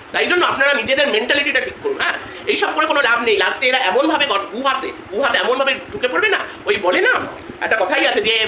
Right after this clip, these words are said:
যেটা একটু আগে আমি বললাম, মিথ্যের মধ্যে একটা, হ্যাঁ, মিথ্যে হয়তো প্রথম প্রথম জিততে পারে, নোংরামো, মিথ্যে, খারাপ মানুষ প্রথম প্রথম জিততে পারে, কিন্তু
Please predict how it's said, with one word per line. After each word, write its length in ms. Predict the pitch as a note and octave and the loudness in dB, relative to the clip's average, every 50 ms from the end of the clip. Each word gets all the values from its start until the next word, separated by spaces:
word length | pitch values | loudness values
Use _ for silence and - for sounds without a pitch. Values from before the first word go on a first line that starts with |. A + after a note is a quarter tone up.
| G#3+ | -2
যেটা 160 | G3+ G#3+ A3+ G#3+ | -2 0 0 0
একটু 160 | G#3 G#3 A3 | 0 0 0
আগে 180 | G3+ G#3+ A#3 | 0 2 0
আমি 120 | A3+ A3+ G#3+ | 0 0 0
বললাম, 240 | F#3+ E3 E3+ D#3+ E3+ | -2 0 0 0 -2
মিথ্যের 420 | G3+ - - - - - G4+ F4+ | -2 -6 -6 -6 -2 0 0 0
মধ্যে 160 | E4 E4+ F4+ | 0 0 0
একটা, 140 | - - E4+ | 0 2 0
হ্যাঁ, 420 | F4 F4 - - - F#3+ F3+ - | 0 0 -4 -8 -4 -2 -2 0
মিথ্যে 260 | F#4 - D4 - G#4 G4+ | 0 -2 -2 0 0 0
হয়তো 180 | G#4 G4+ G#4 | 2 2 2
প্রথম 180 | C4+ B3 - D#4+ | 0 0 0 -2
প্রথম 200 | E4+ F4 F#4+ D4 | -2 -2 -2 -2
জিততে 240 | - - - - F#3 | -2 -2 -2 -2 -2
পারে, 160 | D3 - - - - - - G3 | -2 -4 -8 -10 -12 -14 -4 0
নোংরামো, 500 | A3 G#3+ A3+ A3+ A3+ G#3+ A3 A3 A3 G#3+ | 2 2 4 2 2 2 2 2 2 2
মিথ্যে, 640 | G3+ A#3+ D4 - - - A3+ G#3+ G#3+ G#3 F#3 D#3+ - - - - - - - - | 0 -2 -4 -6 -6 -2 0 2 2 2 0 0 -4 -8 -16 -18 -18 -18 -16 -14
খারাপ 320 | - - B3+ A#3 A#3 A#3 G#3 | -6 -2 0 2 2 2 2
মানুষ 280 | G#3+ G#3 G#3+ G#3+ - | 0 0 0 0 -2
প্রথম 180 | - B3+ F#4 F#4 | -4 -2 -2 -2
প্রথম 200 | E4 D#4+ F#4 - | -2 -2 -4 -4
জিততে 220 | G#3 G3 - E3+ | -4 -4 -4 -4
পারে, 160 | D3+ D3+ - - - - - | -4 -4 -6 -10 -12 -12 -6
কিন্তু 140 | G#3 A#3 | -2 -2